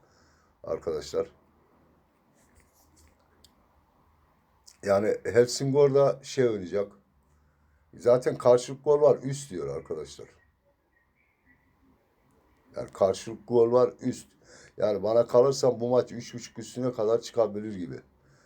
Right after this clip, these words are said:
Yani öyle düşünüyorum değerli dostlar. Değişik bir maç olacağını düşünüyorum. Göteborg'u sene başından beri izliyorum. Bayılıyorum oynadığı futbola.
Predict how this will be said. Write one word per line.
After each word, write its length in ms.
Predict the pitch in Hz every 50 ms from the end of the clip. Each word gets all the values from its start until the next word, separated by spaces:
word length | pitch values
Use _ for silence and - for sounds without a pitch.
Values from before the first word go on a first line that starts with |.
| _ _ -
Yani 180 | 82 95 92 -
öyle 280 | 98 104 107 113 110
düşünüyorum 440 | 90 85 - - 80 69 62 58 52 60
değerli 240 | 67 76 76 71 67
dostlar. 320 | 65 64 - - - - - _ _ _ _ _ _ _ -
Değişik 380 | 107 107 113 113 - - - -
bir 60 | 120
maç 260 | 110 113 110 - -
olacağını 380 | 110 104 101 101 107 104 101 92
düşünüyorum. 440 | - - - 71 69 - - - - _ _ _ _ _ _ _ _ _ -
Göteborg'u 540 | 120 120 113 - 120 107 104 104 98 107 120
sene 380 | 117 - - 120 117 127 123 110
başından 500 | 110 110 - - 120 123 123 117 107 107
beri 160 | 107 110 117
izliyorum. 460 | 113 101 92 101 107 95 87 80 80
Bayılıyorum 500 | 98 104 104 104 104 101 95 90 82 80
oynadığı 340 | 80 80 78 73 73 76 69
futbola. 460 | - - _ _ 71 73 87 95